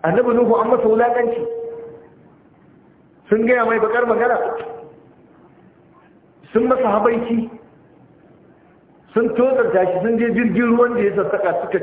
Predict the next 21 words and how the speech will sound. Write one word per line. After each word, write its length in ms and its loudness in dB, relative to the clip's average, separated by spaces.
cika 300 -4
shi 60 -4
da 80 0
bayan 260 0
gida. 200 -2
Nas! 220 4
Kashin 380 -2
mutane. 400 -2
Me 140 0
ba 100 0
a 40 -2
yi 60 -2
musu 200 -4
ba? 80 2
Ba 160 0
abin 140 -4
da 80 0
a 40 0
yi 120 -4
musu 120 -8
ba. 100 -6